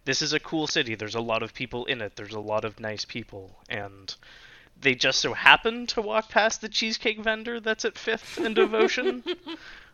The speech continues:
Speaker 1: Um, but, like, and Pinch, like, two days from now is gonna be like, "That was no accident," but, like, right now he's just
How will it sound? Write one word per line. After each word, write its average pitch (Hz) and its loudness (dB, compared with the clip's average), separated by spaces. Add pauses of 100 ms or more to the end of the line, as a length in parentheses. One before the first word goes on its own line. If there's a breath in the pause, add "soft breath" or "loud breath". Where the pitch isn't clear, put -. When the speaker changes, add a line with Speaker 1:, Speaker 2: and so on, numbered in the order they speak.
(160)
Speaker 1:
Um, 123 8
but, 139 2
like, 123 4 (760 loud breath)
and 143 -2
Pinch, 135 -2
like, 117 0 (680 loud breath)
two - -2
days 117 4
from 120 -2
now 113 6
is 113 -2
gonna 117 -8
be 117 0
like, 117 0
"That 107 8
was 98 -10
no 95 -12
accident," 107 -6
but, 117 -4
like, 113 0
right 117 4
now 101 -6
he's 101 -10
just - -6